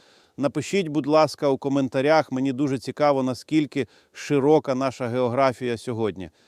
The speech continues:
Друзі, сьогодні ми говоримо про те, що ще кілька років тому здавалося абсолютно неможливим,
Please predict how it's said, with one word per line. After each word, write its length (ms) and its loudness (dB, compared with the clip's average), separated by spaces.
Друзі, 300 4
сьогодні 380 0
ми 120 2
говоримо 480 4
про 180 -4
те, 220 0
що 200 -6
ще 320 0
кілька 400 0
років 360 0
тому 360 2
здавалося 580 0
абсолютно 560 0
неможливим, 760 0